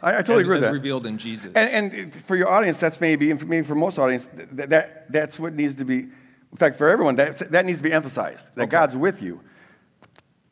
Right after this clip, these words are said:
Speaker 1: But fro-, from a, if we're talking theology, um, it's not, I, I, I don't know if you'd agree with this or not, but is it inconceivable that God is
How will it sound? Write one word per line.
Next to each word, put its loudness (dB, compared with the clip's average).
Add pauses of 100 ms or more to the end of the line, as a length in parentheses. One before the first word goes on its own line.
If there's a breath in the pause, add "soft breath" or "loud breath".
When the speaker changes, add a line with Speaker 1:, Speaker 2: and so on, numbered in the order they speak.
(360)
Speaker 1:
But 0 (440)
fro-, 2 (220)
from -4
a, 0 (460)
if -2
we're -2
talking -2
theology, -2 (480 soft breath)
um, 2 (800)
it's -10
not, 0 (360)
I, -10 (440)
I, -4
I 0
don't 2
know 0
if -4
you'd -2
agree -2
with -6
this -12
or -8
not, -4
but -4
is -6
it -8
inconceivable -4
that 2
God 2
is -2